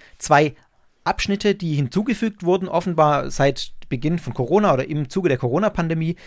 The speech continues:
Die stehen fast am Ende und die lauten folgendermaßen: „Gott hat uns die frische Luft zum Atmen gegeben. Der Mensch tritt durch das ungehinderte Atmen in den Austausch mit der Natur und mit Gottes Schöpfung.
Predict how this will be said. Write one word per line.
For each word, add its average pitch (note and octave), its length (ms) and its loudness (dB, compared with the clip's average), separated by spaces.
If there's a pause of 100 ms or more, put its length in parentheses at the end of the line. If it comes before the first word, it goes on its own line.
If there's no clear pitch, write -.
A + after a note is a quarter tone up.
(180)
Die B2 60 -8
stehen F3+ 200 2
fast F3 300 2
am C#3+ 100 -4
Ende F#3 340 -2 (320)
und F3+ 300 2
die F#3 80 2
lauten G3 580 4
folgendermaßen: C3+ 800 2 (1080)
„Gott G3+ 260 4
hat F3+ 100 0
uns F3 140 -4
die F#3+ 100 -2
frische G#3 280 2
Luft G3 260 4
zum F3+ 220 -4
Atmen D#3+ 360 0
gegeben. A2+ 420 -8 (640)
Der E3+ 80 8
Mensch A3 300 4
tritt - 280 -2
durch G#3+ 140 6
das - 140 -6
ungehinderte G#3 640 2
Atmen F3 480 0 (360)
in E3 100 2
den F3 120 8
Austausch F3 540 2
mit D#3+ 120 -4
der C3+ 80 0
Natur A3 500 0 (320)
und E3+ 220 -4
mit - 140 -6
Gottes C#3 300 0
Schöpfung. A#2 440 -6